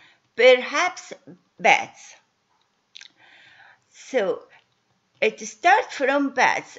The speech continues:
and then spreads to other animal, civet, cat, and first infected humans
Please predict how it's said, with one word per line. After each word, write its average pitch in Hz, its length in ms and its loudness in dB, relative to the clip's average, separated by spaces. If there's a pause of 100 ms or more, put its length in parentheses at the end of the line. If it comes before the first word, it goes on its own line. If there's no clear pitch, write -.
and 226 300 -4
then 269 420 2 (300)
spreads 269 560 -4 (180)
to 214 220 -6 (100)
other 330 480 0
animal, 220 600 0
civet, 180 680 -6
cat, - 500 -6 (640)
and 214 320 -2 (100)
first 370 600 0
infected 254 800 -4
humans 226 680 -6